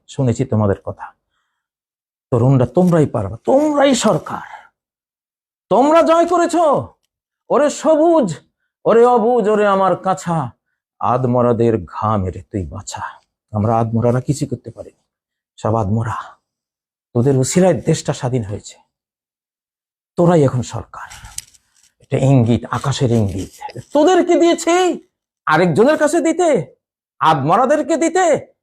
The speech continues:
পঙ্গুদেরকে দিতে, যারা কিছুই পারেনি তাদেরকে দেওয়ার জন্য তোদের হাতে তুলে দিয়েছি, তোদের হাতে তুলে দিয়েছি, তোরা ছালা।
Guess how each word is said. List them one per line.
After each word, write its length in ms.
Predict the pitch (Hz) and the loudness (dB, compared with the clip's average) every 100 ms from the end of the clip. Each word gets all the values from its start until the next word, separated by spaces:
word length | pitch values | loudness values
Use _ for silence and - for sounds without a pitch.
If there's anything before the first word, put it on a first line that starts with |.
| _ _ | _ _
পঙ্গুদেরকে 640 | 202 247 240 285 339 359 | 2 4 4 4 2 2
দিতে, 540 | 294 - 381 381 247 - _ 98 | 0 2 2 2 0 -4 _ -2
যারা 240 | 196 311 | 2 2
কিছুই 440 | 311 330 320 349 | 2 0 2 2
পারেনি 360 | 311 302 311 330 | 2 0 0 -2
তাদেরকে 460 | - 226 240 262 339 | 0 2 2 2 0
দেওয়ার 200 | 359 311 | 0 0
জন্য 160 | 370 | -2
তোদের 240 | 370 330 320 | -2 -2 -2
হাতে 200 | 330 349 | -2 -2
তুলে 220 | 339 339 | -2 0
দিয়েছি, 560 | 339 330 330 302 127 _ _ _ _ - | -2 -2 0 0 -2 _ _ _ _ 0
তোদের 260 | 277 370 | 4 4
হাতে 260 | 311 349 381 | 4 2 2
তুলে 240 | 381 370 | 0 0
দিয়েছি, 580 | 349 370 370 370 392 - _ _ _ | 2 0 0 -2 -2 -4 _ _ _
তোরা 180 | 165 170 | 0 0
ছালা। 380 | - 131 117 | -4 -14 -14